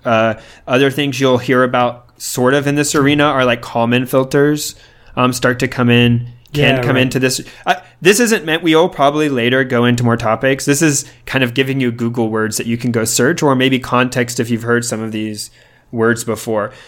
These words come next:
Speaker 1: But this would be, you know, closed loop is trying to say, how do I have a desired outcome? And then how do I make sure I achieve that outcome in a good manner?
Speaker 2: Gotcha.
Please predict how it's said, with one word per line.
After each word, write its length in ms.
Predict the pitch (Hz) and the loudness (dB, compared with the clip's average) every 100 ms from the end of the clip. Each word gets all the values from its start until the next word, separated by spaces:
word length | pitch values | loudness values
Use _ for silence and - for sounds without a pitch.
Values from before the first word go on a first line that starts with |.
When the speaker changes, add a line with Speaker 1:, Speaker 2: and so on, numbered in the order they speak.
| _ | _
Speaker 1:
But 100 | 160 | 2
this 160 | 190 220 | 2 2
would 100 | 214 | -2
be, 240 | 202 180 - | -2 -4 -6
you 120 | 170 | -4
know, 100 | 147 | -2
closed 280 | 120 226 190 | 0 0 2
loop 160 | 196 190 | 0 0
is 140 | 151 | -4
trying 220 | - 147 | -2 0
to 80 | 139 | 0
say, 420 | 135 131 127 123 - _ | 2 2 2 0 -16 _
how 300 | - 151 170 | 0 2 2
do 180 | 175 160 | 2 2
I 460 | 143 135 135 135 _ _ _ | 4 4 0 -4 _ _ _
have 280 | - 143 156 | -8 0 2
a 60 | 165 | 2
desired 960 | 143 135 127 123 135 131 127 127 123 - _ _ _ _ _ | 0 0 0 2 2 2 2 0 -2 -14 _ _ _ _ _
outcome? 680 | 123 139 - 151 214 240 - | 0 0 -2 -2 -2 -6 -10
And 180 | 143 131 | -4 0
then 140 | 131 131 | 0 0
how 120 | 147 | 2
do 60 | |
I 100 | 147 | 2
make 200 | 143 135 | 2 -2
sure 120 | 131 139 | 0 0
I 60 | |
achieve 380 | 127 120 - 131 | 0 0 0 2
that 180 | 127 117 | 2 0
outcome 640 | 120 120 - 123 117 113 - _ _ _ - | -2 -4 -4 -2 0 -2 -10 _ _ _ -4
in 120 | 127 | 0
a 80 | 120 | 0
good 260 | 117 131 | 2 0
manner? 460 | 117 110 110 101 98 _ - - _ _ _ _ _ _ _ _ _ _ _ | 0 -2 -2 -6 -10 _ -20 -20 _ _ _ _ _ _ _ _ _ _ _
Speaker 2:
Gotcha. 520 | - 123 120 117 110 | -2 -2 -2 -6 -8